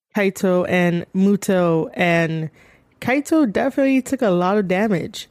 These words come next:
Muto didn't really want to get into the ring with either Okada and Tanahashi.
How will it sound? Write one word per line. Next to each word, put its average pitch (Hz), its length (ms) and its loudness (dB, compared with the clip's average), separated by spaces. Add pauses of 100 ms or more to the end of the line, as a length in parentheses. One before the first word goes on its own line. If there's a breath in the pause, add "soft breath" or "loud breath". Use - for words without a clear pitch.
Muto 175 380 2
didn't 170 260 2
really 170 220 2
want 165 220 0
to 165 40 -2
get 170 160 -2
into 170 260 -6
the 165 80 -2
ring 165 360 -2
with 160 180 -2
either 160 380 -2 (280 loud breath)
Okada 165 540 0
and 165 220 -2
Tanahashi. 170 880 -2